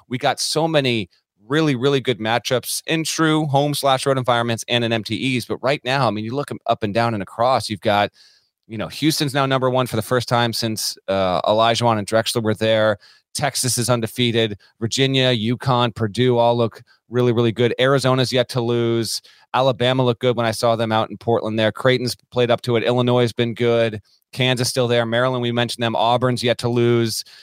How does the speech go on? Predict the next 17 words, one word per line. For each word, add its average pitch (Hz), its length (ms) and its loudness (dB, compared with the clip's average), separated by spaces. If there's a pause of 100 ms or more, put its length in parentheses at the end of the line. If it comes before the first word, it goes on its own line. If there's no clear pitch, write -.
(240)
You 135 160 -2
know, 117 160 2
and 139 100 0
that's 156 280 -2
not 185 240 0
before 160 260 0
you 151 140 2
even 135 180 -2
get 139 160 0
to, 117 240 2
um, 98 180 -6 (640)
stuff 127 320 0
like, 113 360 0 (320)
what's 110 240 0
Indiana 123 440 2
gonna 101 180 -2
be? 82 380 -6